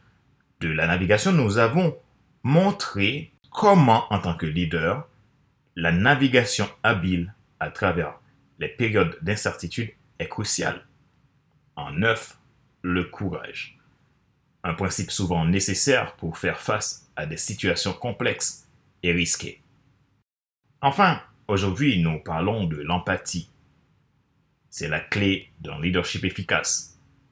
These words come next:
Explorons comment les leaders peuvent développer leur capacité à comprendre et à se connecter avec les membres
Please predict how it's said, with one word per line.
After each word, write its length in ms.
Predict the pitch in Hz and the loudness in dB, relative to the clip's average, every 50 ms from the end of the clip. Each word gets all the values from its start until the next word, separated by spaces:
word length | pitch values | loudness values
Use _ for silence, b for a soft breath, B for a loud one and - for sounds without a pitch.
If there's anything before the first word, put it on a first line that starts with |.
| _ _ _ _ _ - | _ _ _ _ _ -4
Explorons 540 | 113 101 - - - 156 170 175 180 160 - | -4 -2 -2 -2 2 2 4 4 4 2 0
comment 800 | - - - 113 107 98 92 90 92 98 113 135 151 147 - - - | 0 2 4 6 8 8 8 6 4 4 2 2 0 -6 -10 -12 -10
les 100 | 87 82 | -8 -4
leaders 460 | 80 82 85 85 87 82 76 - - - - | -2 -2 -2 0 0 -2 -2 -4 -10 -8 -2
peuvent 420 | - 160 151 117 - - 80 82 | 0 2 2 2 2 0 -2 0
développer 540 | 87 147 160 131 139 143 147 147 - 120 - | 2 2 2 4 4 2 2 2 0 -4 -4
leur 260 | - - - - _ | -4 -8 -12 -8 _
capacité 680 | - 165 151 - 151 151 - - - - 156 156 156 - - - - _ _ _ _ _ _ _ - | 0 0 0 0 -2 -6 -6 -8 -8 -6 -6 -6 -6 -8 -14 -20 -20 _ _ _ _ _ _ _ -12
à 120 | - - | -12 -8
comprendre 600 | - 104 104 - - - 110 123 127 107 92 - - _ _ _ - - - | -4 -2 -2 -2 -2 -4 -4 -4 -4 -6 -8 -12 -18 _ _ _ -20 -10 -6
et 160 | 85 87 - | -6 -4 -4
à 120 | - - - | -4 -6 -6
se 200 | - - - 92 | -6 -4 -4 -4
connecter 640 | - - - - 180 170 165 160 - - 135 110 | -6 -4 0 2 4 4 4 2 2 0 2 2
avec 240 | 90 87 87 82 - | 2 2 0 -2 -4
les 140 | 78 73 73 | -6 -8 -4
membres 380 | 85 110 123 120 92 82 - | -2 0 0 0 -2 -4 -6